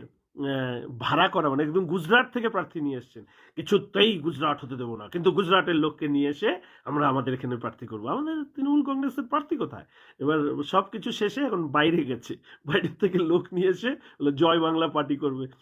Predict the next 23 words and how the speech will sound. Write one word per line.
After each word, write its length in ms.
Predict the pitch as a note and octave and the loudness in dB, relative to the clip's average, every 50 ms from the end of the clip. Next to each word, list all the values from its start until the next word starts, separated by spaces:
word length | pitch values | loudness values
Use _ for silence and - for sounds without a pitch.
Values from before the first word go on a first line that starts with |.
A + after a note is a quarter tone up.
| _ _ _ | _ _ _
আবার 180 | - D#3 D#3+ D#3+ | -6 -2 0 2
বলে 240 | D3 E3 F3+ - F3 | 4 4 4 4 2
কিনা 260 | F3 F#3+ F#3 G3 F#3+ F#3+ - - _ _ C#3 | 2 0 0 0 -2 -2 -6 -14 _ _ -8
বাংলা 480 | B2 D#3 E3 E3+ E3 E3 E3+ E3+ F3 | -2 2 2 2 4 4 2 2 2
শিখে 260 | E3+ - G3 E3 F3 | 2 -2 -2 0 0
নেবে। 260 | D3 C3 A#2+ A#2+ B2 A#2 - _ - | 0 0 -2 -6 -10 -14 -14 _ -6
হ্যাঁ, 160 | E3+ G#3 D3+ - - _ _ _ _ _ _ - - - | -6 -6 -6 -6 -10 _ _ _ _ _ _ -20 -14 -6
অদ্ভুত 480 | - C4+ C4 A#3+ A3+ - - G4 G#4 F#4+ | -4 -4 -4 -4 -4 0 0 2 2 4
অদ্ভুত 300 | E4+ D4 C#4+ D4+ C#4+ A3 | 2 2 4 2 2 2
যুক্তি 400 | E3+ F3 F#3+ F3+ - - A#3+ A3+ | 2 0 -2 -2 -4 -4 -2 0
দেয়, 240 | G3 G3 E3+ D3 D#3 | 2 2 4 2 2
আমি 100 | F#3 G3 | 2 2
হাসিও 540 | E3 A#2 A#2 A#2+ A2+ - - F#3+ A3 A#3+ | 0 0 -2 -4 -4 -6 -4 -2 -2 -2
পাই। 360 | A#3 A#3 G#3 G#3 B3+ A#3+ E3+ C3+ - - _ _ _ - - _ _ _ | 0 2 2 2 4 2 0 -4 -6 -12 _ _ _ -20 -20 _ _ _
কিন্তু 480 | D#3 D#3+ E3 E3 G3 F#3+ F#3+ F3 F3 - _ _ _ _ _ _ _ _ _ _ _ _ _ _ | -8 -8 -4 -2 0 2 2 0 -2 -6 _ _ _ _ _ _ _ _ _ _ _ _ _ _
রাজনীতিটাকে 960 | C3+ C3+ C3+ B2 C3+ E3 F3+ F3+ F#3 E3 F#3 F3 - F#3+ F#3 F3+ F3 - _ _ _ _ _ _ _ _ _ B2+ | -4 -4 -2 0 2 2 2 0 0 -2 -2 0 2 2 2 2 0 -4 _ _ _ _ _ _ _ _ _ 2
বাংলার 340 | D3 E3+ F#3 G#3 A3+ A3+ | 4 4 6 6 4 2
স্বার্থে 380 | G#3+ - - D3+ A2+ - - A#2 | 2 0 -6 -10 -12 -12 -16 -18
পরিচ্ছন্ন 560 | - - D3 D#3 D3+ D3+ - E3 D3+ D3+ D3+ | -8 -6 -6 -6 -6 -6 -8 -6 -6 -6 -6
করতে 400 | - D3 C3 C3 - - C3+ B2+ C3 - _ _ - | -6 -6 -8 -6 -6 -6 -6 -6 -8 -14 _ _ -8
আপনাদের 260 | A#2 B2+ C3 B2+ C3 | -4 -2 -2 -2 -2
সহযোগিতা 560 | C3+ - C3 B2 B2 C3+ B2+ C3+ C3 C3 B2 B2 - | -2 -2 -2 0 0 0 -2 -2 -2 -4 -4 -6 -2
চাই। 360 | - E3+ D#3+ F3+ A3+ A#3+ | 0 2 2 2 2 -2